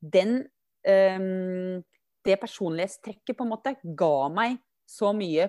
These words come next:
positiv feedback at jeg, det er nesten så jeg liksom brukte det som en strategi for å føle meg bedre.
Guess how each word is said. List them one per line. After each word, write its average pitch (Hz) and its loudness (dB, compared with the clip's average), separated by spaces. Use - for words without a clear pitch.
positiv 202 -4
feedback 180 -2
at 190 -4
jeg, 226 0
det - -4
er 247 0
nesten 196 -8
så 202 0
jeg 208 0
liksom 202 -4
brukte 226 -6
det 143 -6
som 180 -8
en 170 -6
strategi 170 -8
for 196 -10
å 196 -10
føle 160 -4
meg 175 -6
bedre. 196 -2